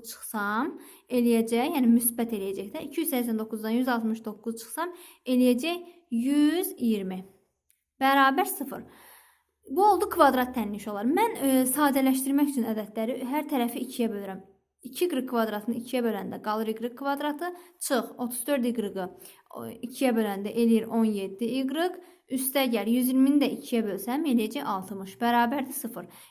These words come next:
İndi diskriminantla bu tənliyi həll eləyirəm. E, on yeddi, B kvadratı çıx dörd A C diskriminant, bərabər B-nin kvadratı, yəni on yeddinin kvadratı iki yüz səksən doqquz, çıxılsın, dördü altmışa vursam, eləyir iki yüz qırx.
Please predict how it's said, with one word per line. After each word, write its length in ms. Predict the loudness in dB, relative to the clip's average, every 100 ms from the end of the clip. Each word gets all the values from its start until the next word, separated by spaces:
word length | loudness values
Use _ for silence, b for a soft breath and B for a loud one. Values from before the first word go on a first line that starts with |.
| -4
İndi 260 | 0 2 2
diskriminantla 640 | 0 0 0 0 2 0
bu 100 | 0 0
tənliyi 320 | 2 4 4
həll 200 | 0 -2 -4
eləyirəm. 260 | -6 -6 -10 B B B B
E, 160 | -4 -2
on 160 | 0
yeddi, 300 | 0 0 -2 -4 -2
B 120 | -2
kvadratı 840 | 0 0 2 0 -4 -4 -2 -2 -4 -2
çıx 240 | -2 -2 2
dörd 240 | 2 2
A 200 | 2 2 2
C 140 | -4 -8 -10
diskriminant, 560 | -12 -12 -10 -8 -8 -10 -2
bərabər 540 | 2 6 4 2 -4 -8 B B -2
B-nin 320 | 2 4 2
kvadratı, 480 | 0 -2 -4 -8 -6
yəni 240 | -6 -2
on 80 | 0
yeddinin 320 | 2 2 0
kvadratı 380 | 0 -2 -4 -8
iki 220 | -8 -2
yüz 100 | -2 0
səksən 480 | -2 -2 -6 -8 -8
doqquz, 580 | -10 -10 -6 -6 -6 -10
çıxılsın, 720 | -6 -2 -2 0 0 0 -4 B B B B -2
dördü 320 | 4 6 6
altmışa 580 | 4 4 4 2 2 0
vursam, 380 | -2 -4 -4 -2
eləyir 240 | 0 -2 -4
iki 300 | -8 -4 -4
yüz 120 | -4
qırx. 280 | -10 -12